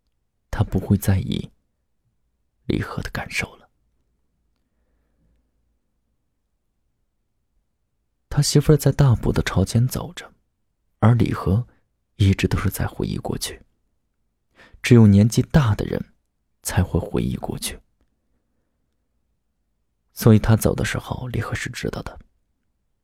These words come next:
他没有去阻拦，因为他已经不是他了。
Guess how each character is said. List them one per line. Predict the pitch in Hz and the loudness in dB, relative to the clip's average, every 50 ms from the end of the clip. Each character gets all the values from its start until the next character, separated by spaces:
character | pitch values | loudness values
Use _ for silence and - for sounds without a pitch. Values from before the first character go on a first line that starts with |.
| _ _ _ _ _ _ | _ _ _ _ _ _
他 | - - 131 | 0 4 6
没 | 135 165 | 6 8
有 | 165 120 | 6 6
去 | - - - | 4 2 -2
阻 | 87 - - - | -4 -4 -6 -8
拦， | - - - - _ _ _ _ _ _ _ _ _ _ _ _ _ _ _ _ _ _ _ _ - - - | -8 -10 -14 -16 _ _ _ _ _ _ _ _ _ _ _ _ _ _ _ _ _ _ _ _ -10 -4 -2
因 | 98 - | -2 -2
为 | - - - - _ _ _ _ _ _ _ _ _ _ _ _ _ _ _ _ | -2 -6 -10 -16 _ _ _ _ _ _ _ _ _ _ _ _ _ _ _ _
他 | - 117 110 | 2 2 2
已 | 101 - - - - | 2 2 -2 -6 -8
经 | - - 107 107 | -4 -4 -4 -2
不 | - - | -2 -4
是 | - - - | -4 -4 -4
他 | - - - - - | -6 -8 -10 -12 -16
了。 | - _ | -20 _